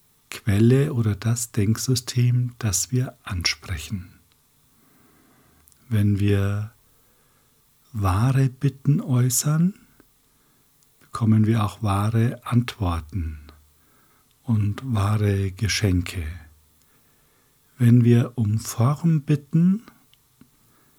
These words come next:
dann wird es schwierig. Wenn wir nämlich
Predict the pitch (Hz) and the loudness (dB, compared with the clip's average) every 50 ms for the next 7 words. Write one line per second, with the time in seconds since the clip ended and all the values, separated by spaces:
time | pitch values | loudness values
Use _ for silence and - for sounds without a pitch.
0 | _ _ _ _ _ _ _ _ - - 117 101 101 104 113 120 127 135 139 143 | _ _ _ _ _ _ _ _ -6 -2 0 2 4 6 6 6 6 4 2 0
1 | 147 131 123 135 135 - - 147 147 - - - - - - - 98 92 90 87 | -2 -2 -2 -2 -2 -2 -4 -4 -4 -4 -6 -6 -8 -8 -6 -4 -2 0 0 0
2 | 80 76 78 78 78 - _ - - - _ _ _ _ _ _ _ _ _ _ | -2 -4 -8 -14 -18 -20 _ -20 -20 -20 _ _ _ _ _ _ _ _ _ _
3 | _ _ _ _ _ _ _ _ _ _ _ _ _ _ _ _ - 127 110 95 | _ _ _ _ _ _ _ _ _ _ _ _ _ _ _ _ -2 0 0 0
4 | 90 92 90 92 92 87 90 90 90 87 80 78 - | 0 0 0 0 0 0 0 0 0 -2 -4 -8 -14